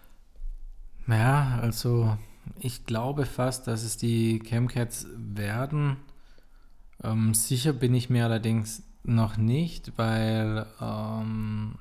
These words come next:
ja, ich sag mal, wenn die Mannschaft es realisiert, dass es auf den Abstieg zugeht, was sie bestimmt jetzt auch schon getan haben, ähm, dann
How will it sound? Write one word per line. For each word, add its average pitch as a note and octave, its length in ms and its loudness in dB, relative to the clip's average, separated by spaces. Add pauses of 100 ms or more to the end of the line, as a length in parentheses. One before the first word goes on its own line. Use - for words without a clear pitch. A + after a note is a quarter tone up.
(120)
ja, A2+ 200 -2
ich A#2+ 100 0
sag A#2 240 0
mal, A#2 100 6
wenn A#2 120 6
die A#2 80 6
Mannschaft C3+ 380 2
es A#2 200 -4
realisiert, A#2+ 440 -2
dass G#2+ 180 -2
es - 420 -10
auf G#2 240 -8
den A2+ 140 -2
Abstieg A#2+ 540 -6
zugeht, B2 680 -4
was G#2+ 220 -6
sie A2 80 -4
bestimmt A#2 340 -2
jetzt A2+ 120 -8
auch A2 100 -4
schon G#2+ 180 -2
getan G#2+ 380 -4
haben, A2 260 -2 (640)
ähm, G#2 560 -2
dann A2 380 0